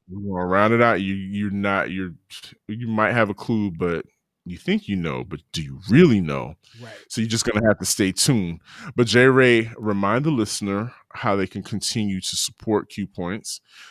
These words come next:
Speaker 1: before we start packing up so we can head to Baltimore.
Speaker 2: Boom. Listen, y'all are doing exactly what y'all need to do, and it is watching or listening. So wherever you are, hit the subscribe button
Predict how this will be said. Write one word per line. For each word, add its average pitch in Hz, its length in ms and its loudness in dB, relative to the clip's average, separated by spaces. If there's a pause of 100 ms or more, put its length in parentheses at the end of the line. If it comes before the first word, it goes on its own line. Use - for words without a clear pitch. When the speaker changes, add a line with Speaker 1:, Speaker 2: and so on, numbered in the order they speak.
(140)
Speaker 1:
before 165 320 6
we 156 100 0
start 156 360 2
packing 160 380 2
up 180 120 -4
so - 140 -6
we 127 100 -4
can 131 140 -2
head 143 180 0
to 143 60 -10
Baltimore. 82 680 -6 (260)
Speaker 2:
Boom. 214 680 -4
Listen, 165 480 2
y'all 170 260 4
are 175 60 2
doing 160 420 -4
exactly 147 640 -6
what 156 200 -8
y'all 151 160 -6
need 147 200 -18
to - 100 -18
do, 123 340 -16 (380)
and 156 160 -4
it 151 140 0
is 139 180 -4
watching 147 640 0
or 131 160 -6
listening. 131 500 -6
So 139 160 -10
wherever 143 380 -6
you 254 220 -6
are, 240 240 2
hit 214 140 -2
the - 80 -12
subscribe 202 440 -4
button 208 260 -10